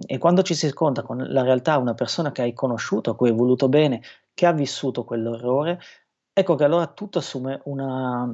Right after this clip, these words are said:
una prospettiva diversa, ed è un pochino, secondo me, anche il senso della memoria,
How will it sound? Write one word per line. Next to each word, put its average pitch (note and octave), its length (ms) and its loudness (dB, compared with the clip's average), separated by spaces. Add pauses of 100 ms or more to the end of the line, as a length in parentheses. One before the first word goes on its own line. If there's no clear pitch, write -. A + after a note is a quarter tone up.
una C#3+ 300 0
prospettiva C#3 560 0
diversa, B2+ 480 0
ed C3+ 140 -4
è D3 60 4
un D3 180 0
pochino, F#3+ 380 0
secondo B2+ 280 -4
me, D3 100 -2
anche C#3+ 160 -2
il A#2+ 60 0
senso C3+ 460 -2
della B2 280 2
memoria, A#2 540 2